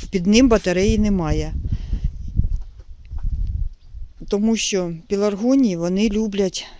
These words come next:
прохолод-, люблять прохолоду. Якщо вони будуть стояти на підвіконні,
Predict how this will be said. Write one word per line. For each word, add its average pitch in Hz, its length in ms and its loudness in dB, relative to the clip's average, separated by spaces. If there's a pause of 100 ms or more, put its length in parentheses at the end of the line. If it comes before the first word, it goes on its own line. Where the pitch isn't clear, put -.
(520)
прохолод-, 214 800 4 (360)
люблять 202 420 0
прохолоду. 190 760 -2 (360)
Якщо 202 320 4
вони 233 200 4
будуть 208 240 -2
стояти 214 420 2
на 190 60 -4
підвіконні, 180 760 -2